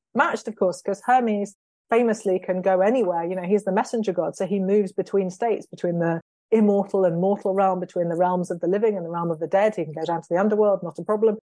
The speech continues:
So he is always in motion, and she is always still at the center of the house. And for the Greeks, the phrase "to begin with Hestia" or "to start from Hestia" means to begin at the beginning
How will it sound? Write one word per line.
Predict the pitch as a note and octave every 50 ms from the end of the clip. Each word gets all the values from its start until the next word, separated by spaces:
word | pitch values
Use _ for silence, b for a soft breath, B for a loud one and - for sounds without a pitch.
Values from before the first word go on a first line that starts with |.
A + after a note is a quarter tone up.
| _ _
So | - - A#3+ A#3
he | A3 B3+ C#4 C#4
is | C4 A3+ -
always | A#3 C4+ D#4 C4+ A3+ G#3 G3+ F#3 G#3
in | F#3+ F3+ F3+
motion, | G3 A3+ C#4 B3+ - - - - F#3 F3+ - _ _ _ _ _ _ -
and | G#3 G#3
she | - - C4+ C4+
is | C4 C4 -
always | B3+ B3 A#3+ A3+ A3 A3 -
still | - - - C#4+ D#4 D4 G#3+ E3+
at | - -
the | - F#3
center | - - G#3 G#3+ A3 A3 - F#3+ F#3+
of | F#3+ F3+ F#3 -
the | F#3+ F#3 F#3 F#3 F3+ F3+ F3+ _ _ _ _
house. | - C#4 D4+ C#4 G#3+ E3 - - -
And | G3 F#3+ F#3+ G3 F#3+ - _ _ _ _ _ _ _ -
for | A3+ G#3+
the | G#3+ G#3+ G#3+ G#3 G#3 - - G3
Greeks, | - A#3+ D4 E4 A3 - - - - - - - -
the | - G#3+ G3+
phrase | - - A3+ A#3 A3+ A3+ G#3+ A3 A3 G#3 G#3 - - - _ _ _ _ _ _ -
"to | - A3+
begin | G3+ F#3 - G#3+ - A#3+ B3 B3+ B3 A#3 A#3
with | A3 G#3+ G3 G3+
Hestia" | - A3+ A#3+ - - - G#3+ F3+
or | E3 D#3+
"to | - -
start | F3+ - - A3+ A3+ G#3+ - -
from | - G3+
Hestia" | F3 F3+ A#3 A3+ - - - F#3+ E3+ -
means | F#3 G3+ G3+ G3+ F#3+ -
to | - -
begin | F#3+ G#3 G3+ G#3 G#3+ G#3 G3+ - -
at | G3+ F#3+ F#3+
the | F#3
beginning | F3 F#3 G#3+ B3+ C4 G3 D3+ E3+ D#3